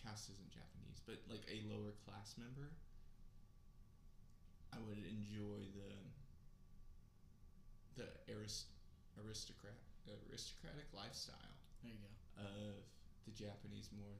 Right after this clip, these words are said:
Speaker 1: than
Speaker 2: Victorian England?
Speaker 1: Yeah.
Speaker 2: That's fair. What if you were a lower class?
Speaker 1: Dude, I don't think it matters.
Speaker 2: You gotta pick one. So would you rather?
Speaker 1: Um, I think I'd also go Japanese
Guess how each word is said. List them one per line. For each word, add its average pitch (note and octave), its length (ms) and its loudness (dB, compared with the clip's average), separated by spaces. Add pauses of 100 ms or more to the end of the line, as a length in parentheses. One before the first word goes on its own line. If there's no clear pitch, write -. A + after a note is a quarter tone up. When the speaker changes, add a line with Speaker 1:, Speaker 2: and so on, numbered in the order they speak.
Speaker 1:
than F2+ 120 -4 (1300)
Speaker 2:
Victorian A2+ 360 4
England? G#2+ 320 2
Speaker 1:
Yeah. G#2 200 0 (460)
Speaker 2:
That's B2 140 8
fair. G2+ 180 2 (380)
What C#3 100 8
if C#3 140 6
you C3 100 10
were A#2+ 180 6
a A2 80 4
lower G#2+ 200 6
class? G2+ 400 0 (680)
Speaker 1:
Dude, G#2+ 120 -2
I G2+ 160 0
don't G#2 160 2
think - 160 -6
it - 80 -
matters. - 360 -4 (880)
Speaker 2:
You A2+ 60 -2
gotta G#2 140 -4
pick G#2 140 -2
one. G#2 100 -4 (160)
So - 120 2
would G#2+ 120 2
you G#2 80 -2
rather? G#2 220 -4 (1160)
Speaker 1:
Um, C3 540 10 (1160)
I C#3+ 40 8
think E3 200 8
I'd D3+ 120 8
also C3 260 4
go A2+ 140 4
Japanese G#2 800 4